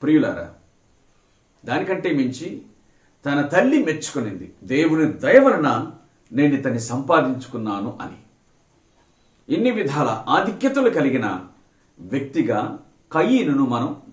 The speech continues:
చూడగలుగుతూ ఉన్నాం. మంచిది. మరి రెండవసారి జన్మించిన వాళ్లకు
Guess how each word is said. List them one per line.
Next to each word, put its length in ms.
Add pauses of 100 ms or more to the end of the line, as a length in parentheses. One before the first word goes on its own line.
చూడగలుగుతూ 580
ఉన్నాం. 240 (920)
మంచిది. 440 (1080)
మరి 440
రెండవసారి 680
జన్మించిన 500
వాళ్లకు 600